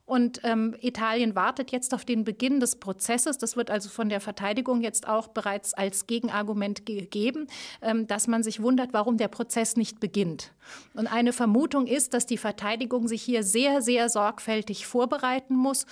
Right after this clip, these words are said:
um so solche Argumente wie mitochondriale D N A, ähm, oder eben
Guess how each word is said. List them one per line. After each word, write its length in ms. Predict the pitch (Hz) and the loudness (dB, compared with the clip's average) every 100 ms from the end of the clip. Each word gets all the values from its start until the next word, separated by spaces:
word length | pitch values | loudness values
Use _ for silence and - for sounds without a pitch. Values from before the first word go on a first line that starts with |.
| - - | -12 -8
um 260 | - 262 277 | 0 2 4
so 380 | 254 254 262 254 - - | 2 2 0 -2 -8 -8
solche 380 | 220 233 247 247 | -2 0 2 0
Argumente 540 | 214 208 214 226 247 226 | 0 0 0 0 0 0
wie 100 | 233 | 0
mitochondriale 880 | 240 233 220 220 196 208 196 233 | 0 -2 -2 -2 -2 0 0 -2
D 140 | 208 196 | -2 -2
N 160 | 190 | -2
A, 360 | 185 208 247 285 - - - - | 0 0 2 0 -6 -20 -20 -4
ähm, 340 | 226 220 220 220 - | 0 2 2 -2 -2
oder 520 | 254 262 247 240 240 - | 2 4 2 2 0 0
eben 440 | 220 220 214 185 | 0 2 2 0